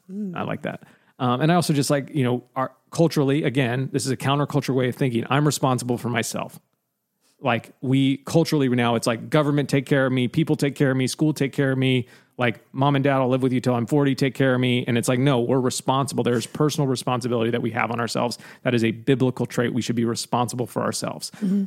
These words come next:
Speaker 2: No one's gonna pay off my debt. I'm gonna pay it off myself, you know? Strong feelings. Sorry.
Speaker 1: Except the debt that Jesus paid.
Speaker 2: Yes. <laughs>
Speaker 1: That's different.
Speaker 2: Yeah, it's different.
Speaker 1: Different kind of debt.
Speaker 2: Different kind of debt. Uh,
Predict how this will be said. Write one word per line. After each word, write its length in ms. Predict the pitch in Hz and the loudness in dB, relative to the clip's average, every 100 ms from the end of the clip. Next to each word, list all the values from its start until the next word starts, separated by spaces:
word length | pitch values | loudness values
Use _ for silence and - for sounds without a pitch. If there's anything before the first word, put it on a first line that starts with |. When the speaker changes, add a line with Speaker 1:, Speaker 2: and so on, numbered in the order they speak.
| - | 0
Speaker 2:
No 80 | |
one's 140 | 127 135 | 0 2
gonna 100 | 147 | 2
pay 220 | - 147 | 0 0
off 160 | 139 131 | 0 0
my 120 | 127 | -2
debt. 300 | 123 113 113 | 0 0 0
I'm 80 | - | 0
gonna 100 | 117 | 0
pay 220 | 107 117 | 0 0
it 60 | 110 | 2
off 180 | 104 120 | 0 -4
myself, 420 | 160 - - - | -6 -6 -8 -4
you 180 | 226 233 | 0 2
know? 240 | 127 107 107 _ _ _ _ _ _ _ _ _ | 2 -2 -6 _ _ _ _ _ _ _ _ _
Strong 300 | - 127 117 | -2 0 0
feelings. 440 | 120 104 101 - - _ _ _ _ _ _ _ | -2 -6 -6 -12 -18 _ _ _ _ _ _ _
Sorry. 280 | - - - | -10 -10 -6
Speaker 1:
Except 480 | 247 208 220 202 _ | -4 0 0 -2 _
the 80 | 220 | 0
debt 260 | 208 214 202 | 2 2 2
that 80 | 190 | 0
Jesus 320 | 196 170 160 | 0 -2 -4
paid. 260 | 185 247 | -6 -8
Speaker 2:
Yes. 260 | 175 - - | -6 -6 -4
<laughs> 720 | - - - 190 - - 415 - | -4 -4 -2 -4 -4 -4 -2 0
Speaker 1:
That's 100 | 254 | 0
different. 260 | 185 - - | 0 -4 -8
Speaker 2:
Yeah, 100 | 190 | -4
it's 120 | 131 - | -4 -2
different. 140 | 120 | -2
Speaker 1:
Different 180 | 311 277 | 0 2
kind 120 | 233 | 0
of 60 | 180 | 0
debt. 80 | 170 | 2
Speaker 2:
Different 220 | 156 143 | 2 2
kind 100 | 123 | 0
of 60 | 107 | -2
debt. 580 | 113 - - 170 170 - | -6 -10 -12 -6 -4 0
Uh, 400 | 175 262 330 330 | 2 2 2 0